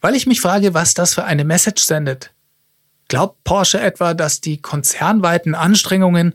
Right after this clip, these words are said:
zur Ladeinfrastruktur nicht ausreichen werden und möchte seinen Kunden da aushelfen? Auch da hätte ich mir gerne konkretere Angaben zu erhofft. Warten wir es mal ab, wie Porsche das Ganze umsetzt. Zusammenfassend lässt sich sagen,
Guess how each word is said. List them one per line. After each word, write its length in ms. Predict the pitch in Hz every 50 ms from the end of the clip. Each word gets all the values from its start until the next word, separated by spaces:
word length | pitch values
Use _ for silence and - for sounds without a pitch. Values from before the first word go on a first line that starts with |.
| _ _ _
zur 200 | - - 165 151
Ladeinfrastruktur 960 | 143 156 190 185 180 - - 170 - - 175 165 - - 165 - - 156 151
nicht 380 | 147 151 208 269 - - - -
ausreichen 560 | 196 196 190 - - 165 170 170 - - 156
werden 440 | 147 143 143 147 143 160 156 147 - _ _ _ _ -
und 140 | - 131 131
möchte 240 | 135 147 - -
seinen 240 | 147 - 135 131 139
Kunden 320 | 131 - 175 185 165 151 135
da 220 | 131 131 - - -
aushelfen? 760 | - 196 269 294 - - 202 202 196 180 - - 185 170 - _ _ _ _ _ _ _ _ _ _ _ _ _ _ _ _
Auch 200 | - 160 156 - - _ -
da 180 | - 143 175
hätte 220 | 185 156 202 196 190
ich 100 | 160 -
mir 120 | 180 175
gerne 300 | 170 - 139 147 156 156
konkretere 680 | - - 113 113 - - 151 156 - 147 151 156 -
Angaben 420 | - 143 147 143 135 139 139 147 139
zu 180 | - - 151
erhofft. 560 | - 151 135 131 - 147 - - - - - - _ _ _ _ _ _ _ _ _ _ _ _ _ _
Warten 260 | - 139 208 - 240
wir 40 | 240
es 100 | 233 -
mal 120 | 196 202
ab, 220 | 202 180 - - - _ _
wie 100 | - 160
Porsche 380 | 151 - 135 135 143 - 156 147
das 160 | 143 131 -
Ganze 320 | - 131 131 131 - 147
umsetzt. 640 | 156 - 165 160 147 151 - - - - - - - _ _ _ _ _ _ _ _ _ _ _ _ _ _ _ _ _ _ _ _ _ _
Zusammenfassend 560 | - - - 175 254 285 - 247 233 - 226
lässt 160 | 220 220 208 -
sich 120 | 220 190
sagen, 380 | - 170 170 180 175 185 185